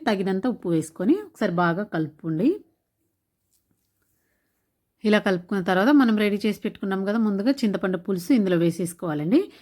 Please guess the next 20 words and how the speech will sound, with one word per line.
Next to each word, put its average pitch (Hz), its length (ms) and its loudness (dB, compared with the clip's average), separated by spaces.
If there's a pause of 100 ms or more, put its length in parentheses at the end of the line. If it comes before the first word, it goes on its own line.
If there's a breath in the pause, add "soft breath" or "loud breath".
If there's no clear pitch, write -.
(240 loud breath)
మీకు 220 280 -2 (200)
పులుపుకు 226 400 0
తగ్గట్టు 202 400 -2
వేసుకోండి. 175 560 0 (160)
కొందరికేమో 196 560 0 (100)
ఎక్కువ 208 320 -2
ఇష్టం 175 280 -2
ఉంటది, 196 220 0
కొందరికి 226 400 0 (100)
తక్కువ 190 340 -4
ఇష్టం 160 280 -4
ఉంటది. 196 220 0 (100)
కానీ 226 180 0 (180)
ఈ - 20 2 (720 soft breath)
వెల్లుల్లి 208 420 2
రసంలో 190 360 0 (120)
కొంచెం 226 300 2 (100)
పుల్లగా 208 380 0
ఉంటేనే 185 280 -2 (100)
బాగుంటదండి. 170 560 0